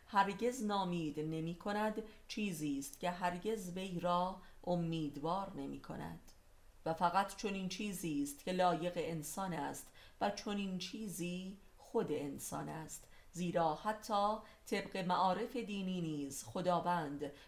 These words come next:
فقط انسان را نومید می کند و از این طریق انسان را به انسان محول می سازد،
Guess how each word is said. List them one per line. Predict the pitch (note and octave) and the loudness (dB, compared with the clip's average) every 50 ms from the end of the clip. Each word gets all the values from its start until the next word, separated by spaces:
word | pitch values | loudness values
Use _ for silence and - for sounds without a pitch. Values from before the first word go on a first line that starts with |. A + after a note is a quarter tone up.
| - - | -2 0
فقط | G#3+ G3+ G3 G#3+ G#3 G#3 - - - | 2 4 4 4 4 2 0 -2 -4
انسان | G3+ G3 F#3 F#3 - - B3 B3 A3+ G3+ | -2 -2 -2 -2 -2 0 0 0 0 0
را | G3+ F#3+ F3+ E3+ | 2 2 2 2
نومید | E3+ E3+ E3 D#3 D3+ D3+ D#3 D3+ C#3+ - E3+ | 2 2 0 0 0 -2 -2 -2 -4 -4 -4
می | E3+ F3+ F3 | -4 -4 -4
کند | - - G3+ G#3 G#3 G#3+ G#3 - - - - - - | -2 0 0 2 2 2 0 -2 -8 -18 -20 -10 0
و | - | 2
از | E3+ D#3+ E3 D#3+ - F#3+ | 4 6 6 4 2 0
این | G#3+ A#3 A3+ | -4 -4 -4
طریق | - - F3+ E3 D#3+ D3+ C#3+ C#3 - - - - | -2 0 0 0 2 0 -2 -2 -2 -4 -4 -2
انسان | - F3 E3+ D#3 - - - A#3 A#3 A3+ G3+ | -2 0 0 -2 -2 -2 -2 0 0 0 0
را | E3+ E3+ D#3 D3 C#3+ C3+ - - - - - - | -2 0 0 0 0 -2 -4 -8 -14 -20 -12 -6
به | E3+ D#3+ F3+ - - F3+ | -4 -2 -2 0 0 0
انسان | E3+ D#3 D#3 - - E3+ D#3+ D#3 | 0 0 -2 -2 0 0 0 0
محول | D3+ D3+ D#3+ E3 E3+ F3+ E3 E3 F3 - E3+ G#3 A3 | 0 -2 -4 -4 -2 0 -2 0 0 0 -2 -2 -2
می | G#3 D#3+ C3+ C#3 | -4 -6 -8 -8
سازد، | - - - C3 B2+ - - - - - | -8 -8 -8 -8 -8 -8 -8 -10 -10 -10